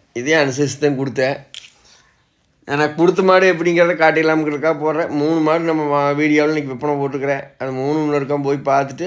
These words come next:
உங்களுக்கு எந்த மாடு வேணுமோ கொண்டு போய் சந்தோஷமா கறங்க. மாடு கடை திண்டுக்கல் மாவட்டம், பழனி வட்டம், காவலப்பட்டி, புதூர்.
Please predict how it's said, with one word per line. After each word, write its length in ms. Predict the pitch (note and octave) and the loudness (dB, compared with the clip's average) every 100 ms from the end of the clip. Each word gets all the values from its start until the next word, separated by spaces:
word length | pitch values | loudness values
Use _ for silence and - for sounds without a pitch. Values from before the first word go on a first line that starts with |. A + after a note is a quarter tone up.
| D#3+ | -6
உங்களுக்கு 280 | C#3+ B2+ B2+ | -6 -4 -4
எந்த 160 | C#3 C#3 | -2 -4
மாடு 200 | C3+ D3 C3+ | -2 -2 -2
வேணுமோ 260 | C3+ C#3+ F#3 - _ _ _ _ _ _ - | -4 -4 -8 -12 _ _ _ _ _ _ -6
கொண்டு 220 | C#3 C#3+ C#3 | -2 2 2
போய் 140 | D3 D3+ | 0 0
சந்தோஷமா 560 | B2 B2+ C3 B2 C3 C#3+ C#3+ | -2 0 0 -2 -2 -4 -2
கறங்க. 260 | C3 B2 - B2+ | -2 -4 -6 -4
மாடு 300 | C3 C3+ B2+ | -2 -2 -2
கடை 160 | C3+ C#3 | -2 -2
திண்டுக்கல் 400 | C3 B2+ B2+ C3+ C3 | -4 -6 -4 -4 -2
மாவட்டம், 360 | B2+ A#2 C#3+ - | -2 -2 -4 -2
பழனி 280 | B2 B2+ C3+ B2+ | -2 -2 -2 -4
வட்டம், 300 | - C#3 C#3+ | -4 -6 -4
காவலப்பட்டி, 580 | B2 B2 C3 B2 A#2+ C#3+ C3+ - | -2 0 -2 -4 -6 -6 -6 -6
புதூர். 320 | A#2+ C3+ | -6 -6